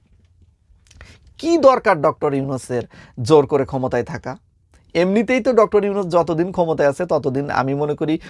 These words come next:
ওনার সম্মান আরও কমলো, বাড়লো না। কেন কমলো? কারণ উপদেষ্টা হিসেবে ওনাকে অনেক সমালোচনাও অনেক সময় শুনতে হচ্ছে। যে ব্যক্তিরা ডক্টর ইউনূসের বিরুদ্ধে কথা বলার যোগ্য না, তারাও অনেক সময় কথা বলতেছে।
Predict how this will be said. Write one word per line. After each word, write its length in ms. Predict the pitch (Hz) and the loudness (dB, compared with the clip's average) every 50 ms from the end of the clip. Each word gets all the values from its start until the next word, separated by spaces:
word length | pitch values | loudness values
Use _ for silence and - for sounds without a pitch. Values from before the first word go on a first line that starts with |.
| - _ - | -20 _ -8
ওনার 220 | - 127 131 131 | -4 0 0 0
সম্মান 400 | - - - 139 131 127 131 123 | 0 -2 -4 -4 -2 0 0 0
আরও 160 | 120 120 131 - _ | 0 -2 -2 -4 _
কমলো, 400 | - 190 180 175 156 131 120 120 | -4 -2 -2 -2 -2 -2 -2 -2
বাড়লো 420 | 113 107 127 127 127 117 110 107 98 | 0 0 0 2 2 0 0 -2 -4
না। 240 | 82 - - - _ _ _ _ _ _ _ _ _ _ _ _ _ _ _ _ _ _ _ _ _ _ _ _ _ _ _ | -6 -10 -14 -16 _ _ _ _ _ _ _ _ _ _ _ _ _ _ _ _ _ _ _ _ _ _ _ _ _ _ _
কেন 300 | - 185 196 214 247 262 | 4 4 4 6 4 2
কমলো? 440 | 226 262 240 226 202 170 156 165 - | 2 2 2 2 4 4 4 4 2
কারণ 260 | - 180 170 175 180 - | 0 0 0 0 0 -2
উপদেষ্টা 480 | 202 185 175 196 180 196 185 - - 208 | -4 0 0 0 0 0 -2 0 2 2
হিসেবে 380 | 208 202 - - 202 196 202 | 2 2 2 -2 -2 -2 0
ওনাকে 520 | 180 165 160 165 170 - - 180 160 175 170 - - - - _ _ | -2 0 0 0 -2 -2 -2 -2 -2 -2 -2 -4 -10 -20 -20 _ _
অনেক 260 | - 143 156 160 - | -2 -2 -2 -2 -4
সমালোচনাও 640 | - - 165 156 156 147 143 135 - 151 156 165 170 | -2 -2 0 2 2 2 2 0 0 0 2 4 2
অনেক 220 | 160 160 147 - | 2 0 0 -6
সময় 200 | - 127 120 117 | -8 -6 -6 -6
শুনতে 320 | 110 - 127 117 104 - 110 | -6 -8 -10 -10 -8 -8 -10
হচ্ছে। 440 | 104 92 - _ - - 92 92 - _ - - - - _ - | -10 -10 -12 _ -18 -18 -18 -18 -18 _ -20 -20 -20 -20 _ -10
যে 220 | 143 127 160 175 | 0 4 4 4
ব্যক্তিরা 380 | 165 180 170 - 190 180 202 196 | 6 4 0 0 -2 -2 0 2
ডক্টর 380 | 180 175 - - 180 175 180 | 0 0 0 0 -2 0 0
ইউনূসের 500 | 175 160 151 156 165 156 - 190 185 175 | 0 -2 -2 -4 -4 -4 -4 -4 -4 -2
বিরুদ্ধে 460 | 156 135 117 143 135 151 143 143 165 - | -4 -4 -4 -2 -2 -2 -2 -4 -4 -2
কথা 220 | - 165 135 143 139 | -2 -4 -2 -2 -2
বলার 280 | 156 156 156 139 117 | 0 0 0 -2 -2
যোগ্য 360 | 104 - 151 151 143 117 139 | 0 2 2 2 2 -2 -4
না, 140 | 120 120 113 | -4 -4 -6
তারাও 280 | 95 - 131 131 139 143 | -4 -2 0 0 2 0
অনেক 200 | 139 131 127 - | 0 -2 -4 -10
সময় 200 | - 131 131 123 | -10 -10 -10 -6
কথা 260 | - 123 107 139 - | -6 -6 -6 -6 -8
বলতেছে। 440 | 117 110 110 - - - - - | -8 -8 -10 -12 -14 -18 -16 -18